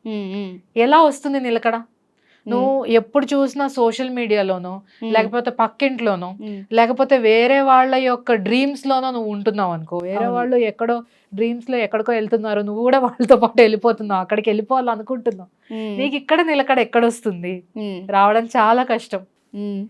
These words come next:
Speaker 2: దానికి సాధన అను-, అవ-, అవసరం అనుష.
Speaker 1: ఎలా?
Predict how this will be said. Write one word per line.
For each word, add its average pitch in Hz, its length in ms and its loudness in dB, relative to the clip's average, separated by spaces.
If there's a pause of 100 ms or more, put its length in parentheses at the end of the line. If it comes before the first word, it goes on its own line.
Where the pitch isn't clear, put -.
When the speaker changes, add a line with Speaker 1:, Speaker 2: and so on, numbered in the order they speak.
(300)
Speaker 2:
దానికి 226 200 -6
సాధన 233 440 2
అను-, 214 360 -6
అవ-, 196 220 2
అవసరం 208 420 0
అనుష. 196 300 -6 (440)
Speaker 1:
ఎలా? 233 320 2